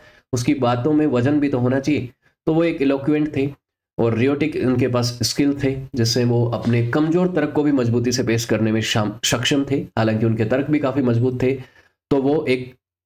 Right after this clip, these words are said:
अच्छे वक्ता और एक अच्छे राजा के तौर पे सफल रहे। उसके बाद चीज़ें बदली।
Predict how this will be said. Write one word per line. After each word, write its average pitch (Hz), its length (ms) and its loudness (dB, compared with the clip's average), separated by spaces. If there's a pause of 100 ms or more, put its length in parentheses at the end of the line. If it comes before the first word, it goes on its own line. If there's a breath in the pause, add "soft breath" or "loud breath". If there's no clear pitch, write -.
अच्छे 175 280 0
वक्ता 131 420 0
और 127 340 -2
एक 123 220 -2
अच्छे 123 280 0
राजा 117 280 0
के 143 120 -2
तौर 107 200 0
पे 123 160 0
सफल 120 380 -2
रहे। 82 240 -6 (760 loud breath)
उसके 226 220 2
बाद 220 180 2
चीज़ें 165 260 2
बदली। 123 520 0